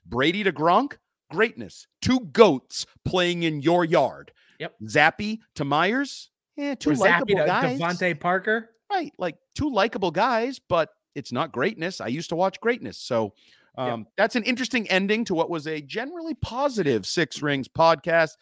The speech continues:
Speaker 2: Good job
Speaker 1: That's
Speaker 2: by
Speaker 1: the
Speaker 2: us.
Speaker 1: Pat's Paris segment where we bounced around to a lot of topics. Unfortunately, the last one is one that is a, uh, a painful one 'cause the game is a changing. <sighs> Chris won't accept it. I,
Speaker 2: Nope.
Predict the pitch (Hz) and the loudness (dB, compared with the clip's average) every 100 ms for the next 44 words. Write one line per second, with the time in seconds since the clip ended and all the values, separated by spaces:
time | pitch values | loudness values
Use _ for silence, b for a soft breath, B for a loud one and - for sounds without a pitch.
0 | - 190 214 185 151 113 - - 185 180 | -6 2 4 4 0 -4 -12 0 4 4
1 | - - 135 123 170 180 - - 170 160 | 2 -2 -2 0 -2 -4 -6 -2 0 0
2 | 165 131 120 117 147 151 156 139 147 143 | -4 -2 -2 0 0 0 -2 -2 -2 0
3 | 117 127 127 - 156 - 151 - b b | 0 2 0 0 0 0 -4 -6 b b
4 | b 113 104 131 127 123 117 104 104 113 | b -18 -6 -2 -2 -2 -6 -4 0 0
5 | 110 117 113 107 95 95 101 95 92 87 | -2 -6 -6 -6 -8 -8 -6 -6 -6 -6
6 | 90 87 85 85 80 76 _ _ _ - | -6 -4 -2 -4 -6 -8 _ _ _ -10
7 | - 160 165 151 160 151 147 143 127 104 | 0 4 4 2 0 4 4 2 -2 -4
8 | 104 127 127 123 120 117 - 123 120 123 | -2 -2 0 0 -2 -4 -2 -2 0 0
9 | 120 117 - - - - - 175 202 - | 0 -4 -8 -10 -12 -18 0 4 6 6
10 | 185 175 - 170 170 175 180 - _ _ | 4 4 2 2 2 0 -2 -4 _ _
11 | - 113 127 165 202 | 0 4 4 2 -2